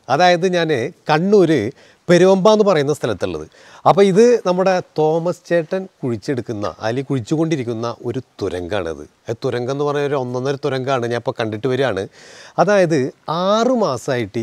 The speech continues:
ഈ തുരങ്കം ഇങ്ങനെ കുഴിച്ചുകൊണ്ടിരിക്കുകയാണ്. അപ്പോ ഏകദേശം ഒരു ഇരുപത്തഞ്ചോ, ഇരുപത്തഞ്ച് മീറ്ററോളം ആയിട്ടുണ്ട് ഉള്ളിലേക്ക്. അപ്പോ ഇതുവഴി പോയി കഴിഞ്ഞാൽ അങ്ങനെ കറങ്ങി തിരിഞ്ഞ് അങ്ങനെ പോയി കഴിഞ്ഞിട്ട് അതിൻ-, അദ്ദേഹത്തിൻ്റെ,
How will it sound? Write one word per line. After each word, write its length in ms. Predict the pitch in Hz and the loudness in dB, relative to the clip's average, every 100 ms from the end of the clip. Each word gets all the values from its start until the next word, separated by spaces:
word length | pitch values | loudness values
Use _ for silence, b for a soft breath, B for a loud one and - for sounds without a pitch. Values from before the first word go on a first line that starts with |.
| 123 | -8
ഈ 20 | - 120 | -8 -8
തുരങ്കം 260 | 98 98 101 | -8 -6 -8
ഇങ്ങനെ 160 | 104 - | -8 -8
കുഴിച്ചുകൊണ്ടിരിക്കുകയാണ്. 680 | 90 92 90 95 87 76 - B B B 143 | -8 -8 -10 -8 -8 -10 -12 B B B 0
അപ്പോ 140 | 156 196 190 | 4 6 6
ഏകദേശം 320 | 170 165 185 214 | 4 4 2 2
ഒരു 80 | 202 | 4
ഇരുപത്തഞ്ചോ, 480 | 180 175 196 175 202 196 175 156 | 2 4 2 4 2 2 0 2
ഇരുപത്തഞ്ച് 420 | 180 - 196 196 185 | 2 4 0 2 -2
മീറ്ററോളം 400 | 151 160 160 147 | 0 2 2 2
ആയിട്ടുണ്ട് 360 | 127 127 160 135 | 0 -2 -4 -2
ഉള്ളിലേക്ക്. 300 | 117 95 98 - b - | -4 -4 -6 -8 b 0
അപ്പോ 140 | 147 208 | 0 2
ഇതുവഴി 300 | 160 165 165 147 | 2 2 2 0
പോയി 120 | 143 139 | -2 0
കഴിഞ്ഞാൽ 320 | 139 135 131 165 - | -2 -2 -2 -6 -8
അങ്ങനെ 200 | 110 120 113 | -8 -6 -6
കറങ്ങി 260 | 104 110 101 | -6 -6 -8
തിരിഞ്ഞ് 240 | 101 104 107 | -10 -8 -8
അങ്ങനെ 480 | 101 104 104 110 117 - | -8 -8 -6 -6 -8 -8
പോയി 180 | 98 98 | -10 -8
കഴിഞ്ഞിട്ട് 320 | 101 92 110 110 _ - 104 | -10 -10 -12 -14 _ -16 -14
അതിൻ-, 260 | 98 113 110 120 | -10 -12 -10 -12
അദ്ദേഹത്തിൻ്റെ, 460 | 101 113 107 113 | -6 -6 -6 -8